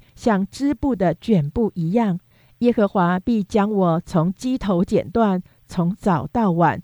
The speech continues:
他要使我完结。我使自己安静，直到天亮。他像狮子折断我一切的骨头，从早到晚，他要使我完结。我像燕子呢喃，像白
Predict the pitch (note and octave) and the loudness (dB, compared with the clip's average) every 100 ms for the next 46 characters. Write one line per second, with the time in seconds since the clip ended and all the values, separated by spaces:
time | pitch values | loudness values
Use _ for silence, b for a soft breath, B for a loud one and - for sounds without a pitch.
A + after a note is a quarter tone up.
0 | b - F#3+ F3+ F3 - E3+ F#3+ F3 - | b -2 2 2 0 -4 0 2 0 -2
1 | C#3+ D3+ - D3+ C#3+ D3 b b b b | -4 -6 -6 -4 -4 -4 b b b b
2 | - G3 A3 G3+ F3 B3+ G#3+ F#3 - A3 | -2 0 0 -2 -4 -2 -2 -4 -4 -4
3 | A3+ - A3+ F#3 - E3 E3+ E3+ D3+ - | -4 -4 -2 -2 -4 -4 -2 -2 -2 -2
4 | G3+ G3 G3+ E3+ b b b b - G#3+ | 0 2 0 0 b b b b -2 -2
5 | A#3 G#3+ G3+ - G#3+ G3+ F#3+ F3+ - F3+ | 0 0 0 -4 -6 -2 0 0 0 0
6 | F3 B3 C4+ F#3+ F#3 - F3+ - A#3 F#3 | 0 0 -2 0 -2 -2 -10 -4 -4 -2
7 | F#3+ - E3+ - F3 D#3 F3 b b - | -4 -4 -6 -4 -2 -2 -2 b b -4
8 | E3 E3+ - F#3 C#3 E3+ G3+ E3 E3+ G#2 | -2 -2 -2 -2 -2 -2 -2 0 -2 -4
9 | b b b - G3 F3 F3 - E3+ F3+ | b b b -2 0 0 -2 -6 -2 0
10 | F#3 D3+ E3+ C#3+ E3 - E3 D3 C#3+ - | 0 -2 -4 -4 -4 -6 -4 -2 -4 -6
11 | b b b b - G#3 - B3 G#3+ C4 | b b b b -2 -2 2 0 0 0
12 | A3 G3 F#3+ F3+ F3 G3 G3+ E3 F3+ b | 0 0 0 2 0 0 0 0 -2 b
13 | b - A3 F3 F3 E3 D3+ | b -2 0 0 0 -2 -2